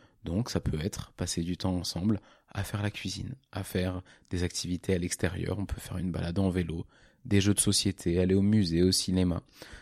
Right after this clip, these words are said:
Euh, on peut passer des vacances ensemble. Donc, il y a des enfants qui partent en parrainage, euh, dans le cadre de leur parrainage, pardon, avec leurs parrains et marraines,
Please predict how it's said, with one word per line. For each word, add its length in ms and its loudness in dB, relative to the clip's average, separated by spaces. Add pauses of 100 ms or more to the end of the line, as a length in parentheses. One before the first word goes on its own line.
(140)
Euh, 380 -2 (120)
on 80 -6
peut 120 -2
passer 320 2
des 100 4
vacances 360 2
ensemble. 360 -2
Donc, 160 -8
il 40 -10
y 60 -6
a 0 -
des 160 -8
enfants 300 -4
qui 160 -12
partent 400 -8 (420)
en 140 -2
parrainage, 640 2 (380)
euh, 200 -4 (280)
dans 180 6
le 80 6
cadre 200 2
de 40 2
leur 160 -4
parrainage, 440 -6
pardon, 280 -6 (840)
avec 520 2 (280)
leurs 260 2
parrains 300 2
et 80 4
marraines, 420 2